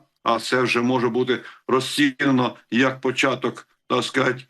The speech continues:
конфлікту або тим більше війни. І зрозуміло, що Росія,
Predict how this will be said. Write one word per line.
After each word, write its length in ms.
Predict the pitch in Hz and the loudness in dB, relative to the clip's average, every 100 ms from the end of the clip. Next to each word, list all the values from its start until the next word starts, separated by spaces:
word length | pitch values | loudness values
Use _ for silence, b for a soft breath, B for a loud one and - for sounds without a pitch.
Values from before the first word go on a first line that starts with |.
| b b | b b
конфлікту 580 | - 139 135 156 156 127 | 0 0 2 0 2 0
або 240 | 135 131 | 2 0
тим 160 | 127 123 | 0 0
більше 340 | 123 135 - | 2 0 0
війни. 640 | 120 131 160 123 131 151 156 _ _ _ _ _ | 2 2 2 4 2 2 0 _ _ _ _ _
І 100 | 131 | 0
зрозуміло, 420 | 131 160 156 196 | 2 2 4 2
що 180 | 156 - | 2 0
Росія, 520 | 120 120 139 143 139 | 0 0 0 2 0